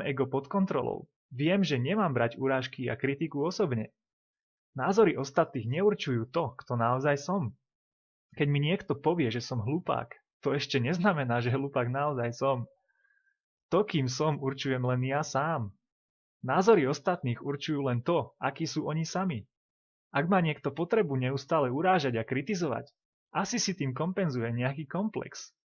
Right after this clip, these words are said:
Fascinujú ma ľudia, ktorí urážajú a kritizujú iných, ale sami v živote nič nedokázali.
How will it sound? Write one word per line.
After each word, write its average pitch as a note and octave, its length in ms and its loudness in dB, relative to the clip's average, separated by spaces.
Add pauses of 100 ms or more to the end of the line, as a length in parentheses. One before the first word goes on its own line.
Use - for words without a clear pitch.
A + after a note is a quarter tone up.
(680)
Fascinujú E3+ 480 0
ma B2+ 160 2
ľudia, C#3+ 320 2
ktorí A#2+ 320 -6
urážajú C#3+ 480 0
a B2 80 -6
kritizujú B2+ 560 -4
iných, C#3+ 380 0 (340)
ale A2 160 -2
sami F3+ 320 2
v B2+ 80 -4
živote B2+ 320 -2
nič B2+ 160 0
nedokázali. G#2 720 -4